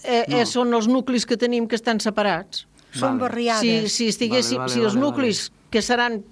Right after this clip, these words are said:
Speaker 1: poder tan grans com, com Sant Jaume,
Speaker 2: Sí.
Speaker 1: eh? Doncs, clar, però estem separats.
Speaker 2: Ja.
Speaker 1: Estem separats.
Speaker 3: Sí, sí, sí,
Speaker 2: I llavors,
Speaker 3: sí, sí.
Speaker 2: sí, vale. És
Speaker 1: I
Speaker 2: diferent
Speaker 1: llavors,
Speaker 2: que el poble.
Speaker 1: eh, saps què passa? Que, que tots, per, per venir, si tenen de venir el,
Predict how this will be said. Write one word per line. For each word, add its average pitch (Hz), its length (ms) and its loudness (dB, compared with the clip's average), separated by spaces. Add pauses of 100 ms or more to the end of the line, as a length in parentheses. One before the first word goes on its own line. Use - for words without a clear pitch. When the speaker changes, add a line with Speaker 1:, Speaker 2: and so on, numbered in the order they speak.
(160)
Speaker 1:
poder 233 260 4
tan 226 180 0
grans 240 240 0
com, 196 320 0
com 180 220 -2
Sant 180 180 -2
Jaume, 240 340 0 (540)
Speaker 2:
Sí. - 180 -14
Speaker 1:
eh? 220 180 -2 (540)
Doncs, 185 200 -4
clar, 196 180 -4
però 214 60 -6
estem 208 220 -2
separats. 190 560 -6 (460)
Speaker 2:
Ja. 139 80 -10
Speaker 1:
Estem 202 140 -4
separats. 185 340 -4
Speaker 3:
Sí, 214 100 -8
sí, 208 260 -10
sí, - 180 -10
Speaker 2:
I 131 60 -6
llavors, 135 320 -4
Speaker 3:
sí, - 60 -16 (100)
sí. - 40 -12 (160)
Speaker 2:
sí, 120 100 -12
vale. 120 380 -6 (280)
És 127 120 -6
Speaker 1:
I - 20 -10
Speaker 2:
diferent 220 260 0
Speaker 1:
llavors, 240 140 0
Speaker 2:
que 294 80 -6
el - 60 -14
poble. 131 320 -6
Speaker 1:
eh, - 480 -6
saps 247 240 0
què 254 80 -2
passa? 262 320 -2
Que, 247 260 2 (120)
que 220 200 2 (220)
tots, - 360 -2 (120)
per, 190 280 0
per 180 460 0
venir, 190 440 0
si 208 120 -2
tenen 233 240 0
de 233 100 0
venir 190 500 -2 (100)
el, 160 500 -2